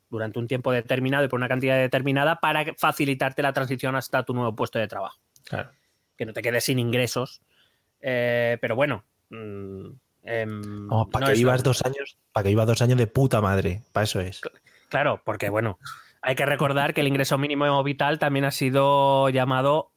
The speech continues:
Speaker 1: como la paguita.
Speaker 2: La paguita, sí, sí.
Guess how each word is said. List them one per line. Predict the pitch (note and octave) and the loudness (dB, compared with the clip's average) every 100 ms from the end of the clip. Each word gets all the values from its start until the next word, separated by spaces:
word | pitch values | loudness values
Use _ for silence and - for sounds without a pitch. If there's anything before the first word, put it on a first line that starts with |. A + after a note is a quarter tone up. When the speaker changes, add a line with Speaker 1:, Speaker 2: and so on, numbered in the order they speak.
| _ _ _ | _ _ _
Speaker 1:
como | - C3 D3 - - | -4 0 0 -2 -6
la | - C3+ B2+ B2 | -2 0 0 0
paguita. | A#2 C3+ D#3 F#2+ - _ _ _ - | 0 0 0 -2 -8 _ _ _ -8
Speaker 2:
La | G2+ G2+ | -2 0
paguita, | G2 F#2 A2 - G2+ - | 0 0 0 -4 -10 -6
sí, | A#2 | -4
sí. | F#2+ G2 | -2 -4